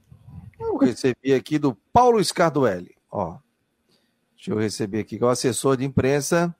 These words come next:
da Associação de Clubes de Futebol. Tá aqui, ó. É, tá, tá, tá, tá, tá, tá. Lançamento do Campeonato Catarinense será nesta quinta. Uma boa notícia para os amantes do futebol, as emoções do Catarinense.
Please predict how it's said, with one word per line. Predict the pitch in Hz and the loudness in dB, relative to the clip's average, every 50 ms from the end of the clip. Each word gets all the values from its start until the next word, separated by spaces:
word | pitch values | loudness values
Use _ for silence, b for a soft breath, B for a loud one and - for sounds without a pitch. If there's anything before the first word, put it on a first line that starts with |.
| _ _ _ _ _ _ _ _ _ - | _ _ _ _ _ _ _ _ _ -4
da | 113 127 135 | 2 2 4
Associação | 139 - - 151 143 135 - 156 131 113 - - - 139 139 143 151 | 4 2 2 0 0 0 2 2 2 2 0 -2 0 0 0 0 0
de | 143 156 143 | -2 -4 -8
Clubes | - - 151 165 160 135 107 95 92 - - - - - - - - - - - - - - _ _ _ _ _ _ _ _ _ _ | -4 0 2 4 4 2 0 -6 -12 -12 -12 -12 -12 -12 -12 -12 -14 -14 -14 -16 -16 -20 -20 _ _ _ _ _ _ _ _ _ _
de | - 110 104 | -12 -10 -6
Futebol. | - 135 127 - 135 113 110 98 85 80 | -6 -6 -4 -4 -2 0 0 0 -2 -2
Tá | - - 117 | -4 -6 -8
aqui, | - - - 104 85 | -8 -8 -10 -10 -10
ó. | 71 - - - _ _ _ _ _ b b b b b b b b b b b b b b b b b _ _ _ _ _ _ | -10 -10 -16 -20 _ _ _ _ _ b b b b b b b b b b b b b b b b b _ _ _ _ _ _
É, | 127 123 127 127 127 127 127 127 127 131 131 | -2 0 2 4 4 4 4 4 4 2 2
tá, | - - 135 | 0 -2 -2
tá, | - 143 131 | -2 -2 -2
tá, | - _ 147 139 135 | 0 _ 0 0 2
tá, | - 143 135 | 0 -4 -2
tá, | - 151 139 | 0 -2 -2
tá. | - _ _ 202 214 214 208 | -2 _ _ 2 4 4 6
Lançamento | 208 190 170 - - 160 156 190 233 226 185 | 4 4 2 2 2 2 2 2 0 0 2
do | 202 185 | 0 2
Campeonato | - 185 170 139 151 170 202 214 180 - | 2 2 2 4 4 4 4 2 0 0
Catarinense | - 175 - 185 175 156 151 175 190 165 - | 0 2 2 2 0 0 0 0 -2 0 2
será | 180 170 170 | 2 2 4
nesta | 165 170 151 - - 156 | 2 2 0 0 0 -2
quinta. | - - 180 196 190 170 135 - 123 | -2 -2 -2 -2 -2 0 0 -2 0
Uma | 123 147 160 | 0 0 0
boa | 147 190 190 | 2 2 2
notícia | 185 175 143 165 185 165 - 175 | 2 2 0 0 -2 0 0 0
para | - - 170 170 | 2 2 0 2
os | 139 147 | 2 0
amantes | 160 165 180 180 139 147 | 2 2 2 -2 -2 -4
do | 160 143 | -6 -4
futebol, | - 160 131 123 127 123 160 180 180 175 165 | -4 -4 -4 -4 -2 2 2 4 4 4 4
as | 147 143 120 127 | 4 2 2 0
emoções | 151 147 143 127 - - 160 165 170 170 170 160 143 127 | 0 0 0 -2 -2 -2 -2 0 0 0 -2 -4 -6 -6
do | 127 143 139 | -8 -6 -2
Catarinense. | 147 139 - 147 131 131 135 156 170 170 151 123 - - - 127 120 113 104 92 85 76 | -2 -2 0 0 -2 0 -2 -2 -4 -4 -4 -6 -6 -8 -6 -6 -4 -4 -4 -6 -8 -10